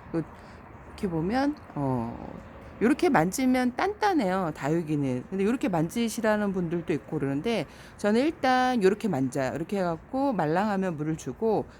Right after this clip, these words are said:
밑입장이 요렇게 하엽이 지면 일단 물을 줍니다. 얘도 지금 피시스 앤크림 요 엄청 밑에 하엽이 많이 졌죠.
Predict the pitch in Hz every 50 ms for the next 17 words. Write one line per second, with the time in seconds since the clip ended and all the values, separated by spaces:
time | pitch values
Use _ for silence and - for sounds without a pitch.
0 | - - 170 208 226 185 185 180 - - 220 214 202 170 160 160 - 233 294 320
1 | 339 339 330 233 - - 180 165 170 202 233 - - 220 202 160 143 151 143 139
2 | - - 135 127 127 120 - - - - - - - - - - - 180 185 202
3 | 202 220 190 190 190 - - 196 185 185 185 - - - - - - 330 330 -
4 | - 370 320 - - 277 190 165 160 - - 269 277 247 233 240 240 190 139 131
5 | 151 - - - - - - - 170 165 160 151 - 165 185 226 233 - 254 247
6 | 247 240 240 233 208 175 165 160 - - 196 190 - 311 320 330 339 285 190 139
7 | 143 143 - 147 - - - - 117